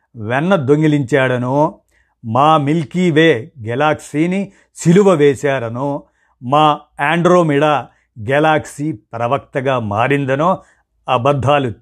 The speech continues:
చెప్పం కదా. మతాలు ఏవైనా, ఎవరు ఏ మతాన్ని అనుసరించినా, అసలు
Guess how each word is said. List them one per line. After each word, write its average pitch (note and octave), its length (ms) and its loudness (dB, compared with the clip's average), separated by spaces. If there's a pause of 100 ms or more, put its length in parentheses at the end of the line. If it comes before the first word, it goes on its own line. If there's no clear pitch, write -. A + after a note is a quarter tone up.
(300)
చెప్పం B2 340 -8
కదా. B2+ 380 -2 (760)
మతాలు C#3 560 0
ఏవైనా, C#3+ 800 0 (480)
ఎవరు C#3+ 400 0
ఏ C#3+ 220 4
మతాన్ని D#3 540 2
అనుసరించినా, C3+ 920 -4 (400)
అసలు D3 500 0